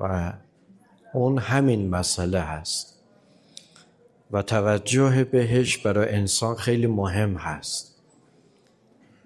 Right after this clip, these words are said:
و اون اینکه انسان این باور رو داشته باشه، این توجه رو داشته باشه که به مقداری که ما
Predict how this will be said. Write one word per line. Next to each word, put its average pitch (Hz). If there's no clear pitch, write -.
و 107
اون 131
اینکه 139
انسان 120
این 117
باور 101
رو 113
داشته 107
باشه، 101
این 110
توجه 95
رو 101
داشته 101
باشه 131
که 117
به 104
مقداری 101
که 131
ما 120